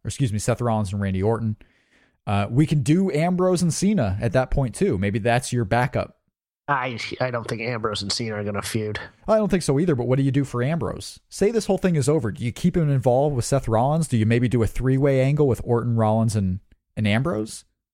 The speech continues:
Speaker 1: Or where does Ambrose go? 'Cause right now,
Speaker 2: To the
Speaker 1: oddly as it
Speaker 2: Stoo-,
Speaker 1: seems,
Speaker 2: to the Stooges?
Speaker 1: Yeah,
Speaker 2: Or
Speaker 1: Ambrose seems to
Speaker 2: Kane?
Speaker 1: be the one who, because Roman left,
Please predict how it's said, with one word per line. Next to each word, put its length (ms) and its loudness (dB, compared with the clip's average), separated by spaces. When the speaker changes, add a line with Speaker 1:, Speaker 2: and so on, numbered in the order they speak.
Speaker 1:
Or 80 2
where 180 4
does 160 0
Ambrose 440 0
go? 320 -6
'Cause 160 0
right 240 -2
now, 360 -2
Speaker 2:
To 80 -4
the 80 4
Speaker 1:
oddly 220 0
as 140 -2
it 80 -2
Speaker 2:
Stoo-, 60 -2
Speaker 1:
seems, 300 -2
Speaker 2:
to 80 -2
the 80 -6
Stooges? 960 -8
Speaker 1:
Yeah, 220 -2
Speaker 2:
Or 120 0
Speaker 1:
Ambrose 280 0
seems 260 0
to 80 2
Speaker 2:
Kane? 100 2
Speaker 1:
be 60 2
the 80 2
one 260 2
who, 340 2
because 340 0
Roman 360 2
left, 440 -2